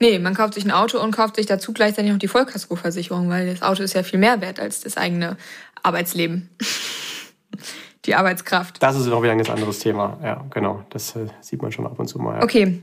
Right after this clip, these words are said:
Speaker 1: dann würde ich sagen, schließen wir da doch mal mit dem privaten Bereich ab. Was hast du als nächstes gesagt? Ich glaub, der gewerbliche Bereich, ne?
Speaker 2: Der gewerbliche Bereich meint, dass ich eine Firma, ein Business habe,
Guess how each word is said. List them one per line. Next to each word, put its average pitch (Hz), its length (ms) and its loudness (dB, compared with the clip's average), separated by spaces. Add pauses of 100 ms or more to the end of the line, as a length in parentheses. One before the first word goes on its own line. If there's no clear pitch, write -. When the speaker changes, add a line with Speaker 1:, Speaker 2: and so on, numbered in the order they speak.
Speaker 1:
dann 220 280 4
würde 254 120 4
ich 254 60 0
sagen, 240 340 2
schließen 233 300 0
wir 226 40 6
da 220 140 6
doch 240 140 -2
mal 226 100 2
mit 214 160 0
dem 214 80 2
privaten 214 520 2
Bereich 202 460 0 (340)
ab. 196 200 0 (380)
Was 214 160 0
hast 233 200 -4
du 226 140 4
als 220 160 0
nächstes 220 260 0
gesagt? 185 220 0
Ich 185 60 -12
glaub, 214 160 4
der 220 100 4
gewerbliche 208 480 2
Bereich, 170 320 -2
ne? 185 140 2 (500)
Speaker 2:
Der 127 80 4
gewerbliche 143 440 2
Bereich 127 340 2
meint, 123 480 2 (580)
dass 110 240 -4
ich 110 420 -4
eine 104 240 -4
Firma, 156 380 4
ein 123 180 -2
Business 127 380 0
habe, 113 400 0